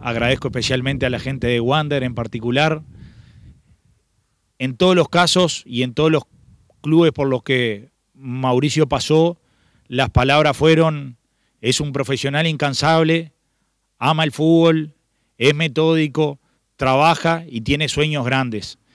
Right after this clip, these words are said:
Cuando encuentre la institución que lo pueda llevar a eso, sin duda va a estar a la altura". ¿Qué podemos prometer nosotros como consejo directivo y,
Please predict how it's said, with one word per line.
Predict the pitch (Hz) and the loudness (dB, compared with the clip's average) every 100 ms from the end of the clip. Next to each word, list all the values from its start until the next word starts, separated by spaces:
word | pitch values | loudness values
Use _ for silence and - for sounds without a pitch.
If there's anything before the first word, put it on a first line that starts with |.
| _ _ _ | _ _ _
Cuando | 117 123 127 | -8 -4 -4
encuentre | 113 147 147 147 | -2 -4 0 0
la | 143 | 0
institución | 139 - 127 139 151 160 165 139 101 87 _ _ _ _ _ _ _ _ _ - | -2 -6 -6 -2 0 0 0 -4 -10 -14 _ _ _ _ _ _ _ _ _ 0
que | 127 | 0
lo | 131 | 0
pueda | 151 156 | 2 2
llevar | 127 139 147 | 2 0 2
a | 139 | 2
eso, | 151 160 | 2 0
sin | - 139 131 | -4 -4 -2
duda | 143 135 | 0 2
va | 131 | 0
a | |
estar | 113 127 | -2 -4
a | 123 | -4
la | 120 | -4
altura". | 95 107 98 101 _ _ _ _ _ _ _ _ _ _ _ _ _ _ _ _ | -6 -8 -10 -14 _ _ _ _ _ _ _ _ _ _ _ _ _ _ _ _
¿Qué | 156 160 | 0 4
podemos | 170 180 180 - | 6 6 4 4
prometer | 147 143 123 165 175 135 | 4 2 2 2 4 0
nosotros | 123 123 160 147 151 - | -4 -2 0 2 0 0
como | 135 131 123 113 101 | -2 -2 -2 -4 -4
consejo | 123 123 147 - 143 | -4 0 0 2 2
directivo | 135 110 156 180 180 160 | 2 0 0 4 4 4
y, | 135 120 | 2 0